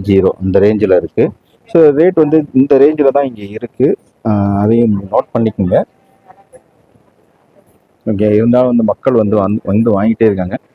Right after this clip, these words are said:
இந்த இவங்க வந்து ரெகுலரா வந்து இங்க மதுரையில வந்து எக்ஸ்போ போட்டுக்கிட்டே தான் இருக்காங்க. But நம்ம வந்து இப்பதான் ஃபர்ஸ்ட் டைம் வந்திருக்கோம். அதாவது ஞாயிற்றுக்கிழமை வரை இந்த எக்ஸ்போ வந்து நடக்குது. இந்த எக்ஸ்போ வந்து, ஆ, எங்கே நடக்குதுன்னா, அர்பன் ஸ்பைஸ் அப்படின்னு சொல்லி கே கே நகர்ல இருக்கு.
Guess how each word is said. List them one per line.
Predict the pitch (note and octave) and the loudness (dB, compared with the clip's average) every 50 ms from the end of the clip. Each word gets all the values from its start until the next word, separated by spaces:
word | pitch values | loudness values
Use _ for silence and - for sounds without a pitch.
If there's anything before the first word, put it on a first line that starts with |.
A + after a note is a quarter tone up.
| _ _ _ | _ _ _
இந்த | D3+ D#3 D3+ | 0 2 2
இவங்க | D#3 D#3 F3 F3 F3+ F3+ | 2 2 2 2 2 2
வந்து | F#3 | 2
ரெகுலரா | F#3+ D#3 D3 D3 D#3+ F3 F3+ E3 D#3+ | 2 4 4 4 4 2 2 2 2
வந்து | D3 C#3 C3+ C3+ D#3 D3+ | 2 0 0 0 0 -2
இங்க | C#3 B2 B2 A2+ G#2+ | 0 0 2 2 2
மதுரையில | G#2+ G#2+ A2+ B2+ - C#3 B2 B2 | 2 2 2 2 2 2 0 0
வந்து | A2+ A2+ B2+ A#2+ | 0 0 -2 -2
எக்ஸ்போ | A2 - - - B2 A2 | -2 -2 -4 -6 -4 -2
போட்டுக்கிட்டே | A2 G#2+ A2 G#2 - A2+ | -2 -2 -2 -2 -2 -2
தான் | A2 A2 G#2 | -2 -2 -2
இருக்காங்க. | F#2+ F2 F#2+ F#2 F2 F#2 A#2 F3 - _ _ _ _ _ _ _ - | -2 -2 -4 -4 -4 -6 -8 -8 -10 _ _ _ _ _ _ _ -6
But | A2+ G#2+ | -4 -2
நம்ம | G#2+ G#2+ G#2+ A#2+ C#3 D3 C#3+ | -2 -2 0 2 2 2 2
வந்து | C3 C3 C3+ C#3 B2 - | 0 0 0 0 0 0
இப்பதான் | B2 A#2+ C3+ B2+ - | 0 -2 -2 -2 -4
ஃபர்ஸ்ட் | A#2 G#2 - _ | -8 -10 -6 _
டைம் | C#3 C3+ B2 A2 G2+ | -2 -2 0 -2 -2
வந்திருக்கோம். | G#2 G#2 B2 A2 F2+ F#2 G2 D#3+ F#3+ - _ _ _ _ - - - _ _ _ _ _ _ _ _ _ _ _ _ _ _ _ _ _ _ | -2 -2 -2 -2 -2 -2 -4 -4 -4 -8 _ _ _ _ -20 -20 -20 _ _ _ _ _ _ _ _ _ _ _ _ _ _ _ _ _ _
அதாவது | A#2 A#2+ B2+ C3 C#3+ D#3+ D3+ B2+ | 0 2 2 4 2 2 2 2
ஞாயிற்றுக்கிழமை | A#2 A#2 B2 D3+ D#3+ - - D#3+ - B2+ B2+ A#2 A2 G#2+ | 0 0 0 -2 -2 -2 -6 -2 0 -2 0 0 0 0
வரை | G2+ G2+ - B2+ D3 - | 0 0 0 0 -2 -4
இந்த | - - G#2 G2+ G2 | -6 -4 -2 -2 -2
எக்ஸ்போ | F#2 - - - B2+ | -2 -4 -4 -2 -2
வந்து | A#2 G#2+ G#2+ A2+ | 0 0 0 -2
நடக்குது. | G2 F#2+ F#2+ G#2+ - - G2+ F#2 A2+ D3+ F#3 - _ _ _ _ _ _ _ _ _ _ _ _ | -2 0 -2 -4 -2 -4 -2 0 0 -2 -2 -6 _ _ _ _ _ _ _ _ _ _ _ _
இந்த | _ A2+ A2+ C3+ C#3 B2+ | _ -2 -2 0 2 0
எக்ஸ்போ | A#2 A2+ - - - D#3 D3 C3 | 0 -2 -4 -4 0 0 2 2
வந்து, | A#2+ A2+ A2 G#2 C3+ E3 - - _ _ - A2+ | 2 0 0 0 0 0 0 -4 _ _ -2 0
ஆ, | |
எங்கே | G#2+ G#2 G#2 G2+ G2 G#2 A#2+ C3 C#3 B2+ A#2+ | 0 2 2 2 2 2 2 2 2 0 0
நடக்குதுன்னா, | G#2+ G2+ G#2+ G#2 G#2 G#2+ A#2 A#2+ A2 - | 0 -2 -2 0 0 0 0 0 0 -2
அர்பன் | A#2 A2+ C3+ C#3+ C#3+ | -2 0 0 -2 -2
ஸ்பைஸ் | - - _ B2 A2 G2+ - - - - _ | -2 -4 _ -2 -2 -2 -4 -14 -20 -20 _
அப்படின்னு | _ _ _ _ G2 F#2+ F#2+ | _ _ _ _ -4 -4 -2
சொல்லி | F2 G#2+ - - | -2 -2 -2 0
கே | - A2+ | 0 -2
கே | G2+ - A2+ | 0 0 -2
நகர்ல | G#2+ G2+ F#2+ F2+ F2+ | -2 0 0 0 0
இருக்கு. | F2+ F2+ E2+ - - C3 F#3 | 0 0 -2 -2 -2 -2 -2